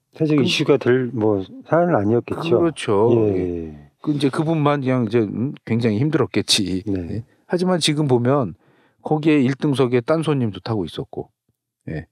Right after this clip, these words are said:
Speaker 2: 그분들은 다 돈 내고 탔을 거 아니에요.
Speaker 1: 네.
Speaker 2: 그다음에 뭐,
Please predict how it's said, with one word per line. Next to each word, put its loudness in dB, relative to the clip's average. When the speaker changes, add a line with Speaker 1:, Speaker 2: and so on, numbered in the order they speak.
Speaker 2:
그분들은 0
다 2
돈 -2
내고 2
탔을 -4
거 -4
아니에요. -6
Speaker 1:
네. -4
Speaker 2:
그다음에 0
뭐, -2